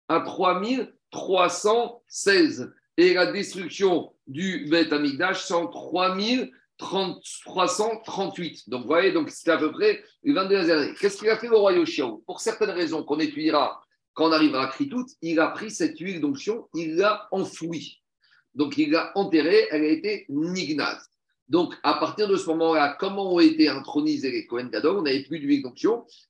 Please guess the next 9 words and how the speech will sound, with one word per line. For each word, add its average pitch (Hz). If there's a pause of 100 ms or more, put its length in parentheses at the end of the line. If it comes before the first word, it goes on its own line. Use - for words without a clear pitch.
(100)
Alors, 190
on 170
les 165
intronisait 175
avec 165
Shmoné 196
Bgadim, 160 (160)
les 160
vêtements. 165